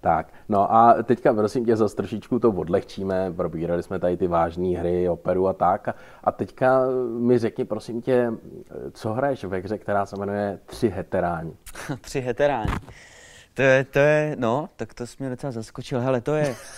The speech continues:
Speaker 1: <laughs>
Speaker 2: věc, kterou, která se odehrává v experimentálním prostoru not, vlastně vedle Roxy. A tam hraju jednoho ze tří heteránů.
Speaker 1: Jo, dobře.
Speaker 2: Jednoho ze tří heteránů a teda konkrétně, eh, vlastně,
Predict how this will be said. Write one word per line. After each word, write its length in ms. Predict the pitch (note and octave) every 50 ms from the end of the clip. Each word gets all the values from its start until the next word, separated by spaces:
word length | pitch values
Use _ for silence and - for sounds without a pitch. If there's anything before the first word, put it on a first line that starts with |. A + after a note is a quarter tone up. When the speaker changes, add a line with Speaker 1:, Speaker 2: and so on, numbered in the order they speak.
| - -
Speaker 1:
<laughs> 340 | - A3+ - - - - -
Speaker 2:
věc, 520 | A#2 A#2 C3+ C#3 C3 C#3+ D#3 - - -
kterou, 340 | - - C3 C#3+ D3+ D3 F#2
která 320 | - - C3+ C3 C3 C3+
se 160 | B2+ - D#3 -
odehrává 800 | - B2+ B2 A#2+ B2+ B2+ C3 C3 C3 C3 C#3 C#3 C#3 C#3 C3+ -
v 100 | - -
experimentálním 800 | - - - - - C#3 C#3+ D3 D3 C#3+ C3+ C#3+ D3 D3+ D#3 D3+
prostoru 520 | - - C3+ B2+ - - - C#3 C#3+ C#3+ C#3+
not, 240 | B2 G2 F#2 G#2 - _ - - - _ -
vlastně 260 | - - - - A2
vedle 220 | A2 A2 G#2+ A#2+ A2+
Roxy. 460 | G#2+ G2+ - - - G#2 G2 A2+ C3 _ - - - - - - - - - - - _
A 100 | - A2+
tam 180 | G#2+ - C3 B2+
hraju 720 | C3 C3+ C3 C3+ C3+ C3+ C3+ C3+ C3+ C3+ C#3 C#3 C#3 C3+ B2+
jednoho 360 | B2+ B2+ A#2 C#3 C#3 C3 C3
ze 100 | A#2+ C#3
tří 180 | - - - D#3
heteránů. 460 | D#3+ E3 - G#3 E3+ B2 G2 F2+ F2 - - _ _ _ _ _ _ _ _ _ _ _ _ _ _ _ _ _ _ -
Speaker 1:
Jo, 280 | A2 G#2+ F#2+ - C#2 -
dobře. 240 | - - E2+ E2 -
Speaker 2:
Jednoho 160 | B2+ B2 C3+
ze 120 | B2 C#3 C#3
tří 140 | - E3+ D3+
heteránů 480 | C3+ A#2 C#3+ C3 B2+ C3 C#3+ D3+ D3+ C3
a 60 | A#2
teda 160 | - B2 B2
konkrétně, 760 | - B2 A#2 A2 C3 B2+ C3 B2+ A2+ C3 C3 B2+ B2+ B2+ B2 _ _ - - - _ _ _ _ _ -
eh, 560 | A2+ A2+ A2 A2 G#2+ G#2+ G#2+ G#2+ G#2 G#2 G#2
vlastně, 500 | G#2+ A2 A2 - - A#2+ A#2 A#2 A#2